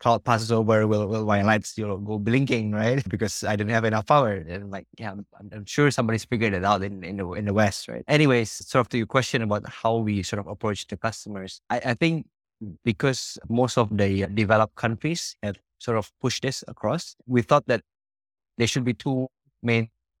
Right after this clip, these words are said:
potential for the customers. One of them will be the customers who are actually from the developed countries itself, or maybe even, like, local companies whose patriarchs or owners actually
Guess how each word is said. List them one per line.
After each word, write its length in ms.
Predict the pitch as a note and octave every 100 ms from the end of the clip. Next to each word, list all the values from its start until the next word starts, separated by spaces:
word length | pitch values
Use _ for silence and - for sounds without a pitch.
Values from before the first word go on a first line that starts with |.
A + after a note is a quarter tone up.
| -
potential 520 | - A#2 G#2 A2+ G#2 -
for 180 | F#2+ F2+
the 120 | F2+
customers. 640 | - G#2 - G2 F#2 - _ _ _ _ -
One 180 | G#2+
of 180 | A2 G2
them 260 | G2+ G#2 G#2
will 180 | F2+ G#2
be 360 | G2+ G2+ G2+ -
the 140 | G#2+
customers 580 | A#2+ G#2+ - G#2+ G2+ - _ _ -
who 180 | G#2+ G2+
are 320 | G2 F2 - -
actually 360 | A2+ A#2+ A#2+
from 260 | G2+ D#3 C#3
the 80 | A#2
developed 320 | G#2+ G#2 -
countries 260 | G2+ -
itself, 380 | E3+ - D3 B2 - _ _ _ _ -
or 140 | C#3+
maybe 240 | C#3 C#3 D3
even, 320 | C#3 C3 B2+
like, 160 | G#2+
local 260 | A#2+ B2 C3+
companies 580 | B2 A#2 G#2+ G2+ F#2+ - - - _ _
whose 440 | A#2 G#2+ G2 - - _ -
patriarchs 720 | C#3 - B2+ G2+ F#2 - -
or 260 | G2+ F#2+ -
owners 520 | A#2 A#2 G2 G2 -
actually 440 | A2 - A2 G#2